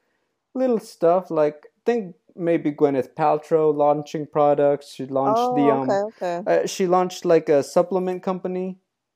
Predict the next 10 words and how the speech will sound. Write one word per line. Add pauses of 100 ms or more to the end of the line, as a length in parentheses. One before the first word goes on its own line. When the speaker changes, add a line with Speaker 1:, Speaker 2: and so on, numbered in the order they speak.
(400)
Speaker 2:
Gotcha.
Speaker 1:
You
know,
so,
uh, (140)
a
lot
of
d-,
g-,